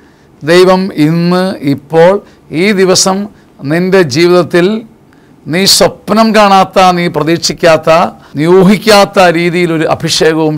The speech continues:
ശക്തിയും വരദാനമായി, സമ്മാനമായി നൽകട്ടെ. നിൻ്റെ ജീവിതത്തിൻ്റെ ഭാരങ്ങളെ നേരിട്ട് കാണുന്ന കർത്താവ്, നിൻ്റെ വ്യക്തിപരമായ ഭാരങ്ങളെ നേരിട്ടറിയുന്ന മിശിഹ കർത്താവിൻ്റെ കൈ നിൻ്റെ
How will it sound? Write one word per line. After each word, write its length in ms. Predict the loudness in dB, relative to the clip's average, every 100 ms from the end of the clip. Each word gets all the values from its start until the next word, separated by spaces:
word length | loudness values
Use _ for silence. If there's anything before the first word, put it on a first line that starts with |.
| -4
ശക്തിയും 460 | -6 -6 -8 -6 -6 -10 -20 _ -6 -4
വരദാനമായി, 840 | 0 0 2 2 0 -2 -2 -4 -6
സമ്മാനമായി 720 | -6 -2 -2 -2 -2 -2 -2 -4
നൽകട്ടെ. 380 | -10 -10 -16 -20 -20 _ _ _ _ _ _ _ -6
നിൻ്റെ 280 | -2 2 4 4 4
ജീവിതത്തിൻ്റെ 600 | 4 4 2 0 2 2 2 0
ഭാരങ്ങളെ 680 | 0 4 4 2 2 2 2 0 -8 -20 _ -6 -2
നേരിട്ട് 520 | 0 2 2 2 2 2
കാണുന്ന 300 | 2 0 -4 -10
കർത്താവ്, 360 | -14 -18 -20 -20 _ _ _ _ -14 -6 -2
നിൻ്റെ 360 | 0 2 4 2 0 -6 _ _ _ -6
വ്യക്തിപരമായ 800 | -6 -6 -4 0 2 4 4 4 2 2
ഭാരങ്ങളെ 480 | 2 2 2 2 0 -4 -18 -6 0
നേരിട്ടറിയുന്ന 800 | 2 4 4 2 2 2 0 -2
മിശിഹ 260 | -2 -2 0 0
കർത്താവിൻ്റെ 560 | -2 0 -2 0 -4 -6 -8 _ -2
കൈ 180 | 0 0 -4 -14 _ _ _ _
നിൻ്റെ 160 | -16